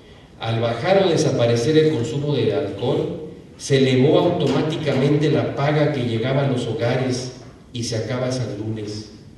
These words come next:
Necesitan edificios en el, en Hermosillo, los toman de la iglesia. Los cónyuges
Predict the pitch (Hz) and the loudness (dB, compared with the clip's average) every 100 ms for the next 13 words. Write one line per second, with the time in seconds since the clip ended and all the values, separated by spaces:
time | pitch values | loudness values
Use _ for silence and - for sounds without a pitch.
0 | - - - - - 120 120 151 151 160 | -20 -20 -20 -16 -4 -2 0 0 0 2
1 | 151 120 117 139 147 151 131 120 113 110 | 2 2 0 -2 -2 0 0 0 0 -4
2 | - 120 117 107 101 101 139 151 160 190 | -6 -4 -4 -4 -6 -6 -4 -4 -4 -4
3 | - - - - - 113 110 - 143 143 | -6 -10 -16 -20 -16 -8 -8 -2 2 2
4 | 139 131 127 127 131 131 127 120 - - | 4 4 4 4 4 2 0 -4 -6 -12
5 | - - - - - - - - - 123 | -18 -20 -20 -20 -20 -20 -20 -18 -6 -2
6 | 120 135 156 160 185 185 190 - | 0 2 4 4 2 0 -2 -4